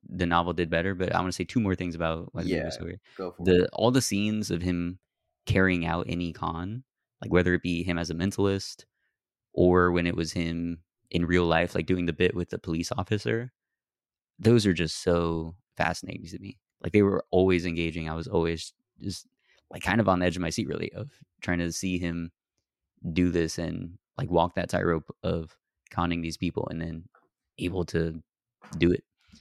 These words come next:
Speaker 1: And then Cate Blanchett's character, like, her being the femme fatale, I thought that
Speaker 2: Mm-hmm.
Speaker 1: was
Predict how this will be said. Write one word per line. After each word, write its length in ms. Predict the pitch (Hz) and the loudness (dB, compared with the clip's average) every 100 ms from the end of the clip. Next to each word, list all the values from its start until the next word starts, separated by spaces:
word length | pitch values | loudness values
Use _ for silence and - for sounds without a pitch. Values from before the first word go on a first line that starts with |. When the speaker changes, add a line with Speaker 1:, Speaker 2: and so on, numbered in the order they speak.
| _ _ _ | _ _ _
Speaker 1:
And 160 | - 117 | 4 6
then 500 | 127 107 95 104 131 _ _ _ _ _ _ _ - | 6 4 -2 -6 -16 _ _ _ _ _ _ _ 2
Cate 220 | 107 98 | 4 4
Blanchett's 500 | 92 87 101 113 - | 2 0 -2 -4 0
character, 360 | 113 110 113 101 | 0 0 0 0
like, 140 | 85 | 2
her 140 | 92 | 0
being 220 | 87 87 87 | 0 -2 -2
the 60 | |
femme 180 | 85 90 | -4 -4
fatale, 500 | 85 82 85 90 107 | -4 -2 -2 -4 -8
I 120 | 85 90 | -6 -4
thought 160 | 90 | 0
that 140 | 87 85 | 2 0
Speaker 2:
Mm-hmm. 20 | |
Speaker 1:
was 280 | 82 - | -4 -8